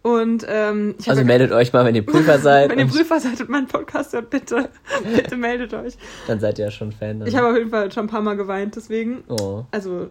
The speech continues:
Speaker 1: immer nur so klein,
Speaker 2: Ja.
Speaker 1: so Trä-, Tränen in den Augen, ich muss so <laughs>
Speaker 2: Ja, und
Speaker 1: und
Speaker 2: ich
Speaker 1: immer
Speaker 2: hab,
Speaker 1: so
Speaker 2: und
Speaker 1: wieder
Speaker 2: ich hab
Speaker 1: raus.
Speaker 2: mich wirklich gefragt, wie, also ich,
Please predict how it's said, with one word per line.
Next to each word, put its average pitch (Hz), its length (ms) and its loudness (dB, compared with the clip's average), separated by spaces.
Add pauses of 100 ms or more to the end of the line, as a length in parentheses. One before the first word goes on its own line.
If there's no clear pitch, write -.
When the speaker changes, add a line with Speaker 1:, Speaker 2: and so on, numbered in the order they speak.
Speaker 1:
immer 190 140 -8
nur 185 100 -6
so 175 100 -12
klein, 202 220 -6
Speaker 2:
Ja. - 40 -10
Speaker 1:
so 220 80 -4
Trä-, 254 220 -2 (120)
Tränen - 40 -4
in 311 220 0
den 302 80 -4
Augen, 302 120 0
ich 320 80 -2
muss 339 100 0
so 285 60 -4
<laughs> 480 1040 -4
Speaker 2:
Ja, - 100 4
und - 40 2
Speaker 1:
und - 60 0
Speaker 2:
ich 302 80 2
Speaker 1:
immer 302 80 6
Speaker 2:
hab, 269 60 0
Speaker 1:
so 277 180 0
Speaker 2:
und 269 60 -6
Speaker 1:
wieder 254 120 4
Speaker 2:
ich 233 60 6
hab - 100 4
Speaker 1:
raus. 160 100 2
Speaker 2:
mich 139 80 -4
wirklich 180 240 2
gefragt, 147 540 2 (300)
wie, 147 360 -2
also 127 140 0
ich, 131 160 -2